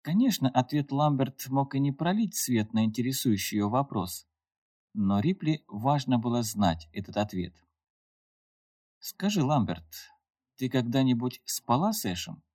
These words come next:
«Нет», ответила та быстро и без колебаний. «А ты?» «Нет». Несколько минут они обе молчали.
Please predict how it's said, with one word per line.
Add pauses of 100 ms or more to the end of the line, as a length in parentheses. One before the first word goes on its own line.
(880)
«Нет», (520)
ответила
та
быстро
и
без
колебаний. (140)
«А
ты?» (720)
«Нет». (1400)
Несколько
минут
они
обе
молчали.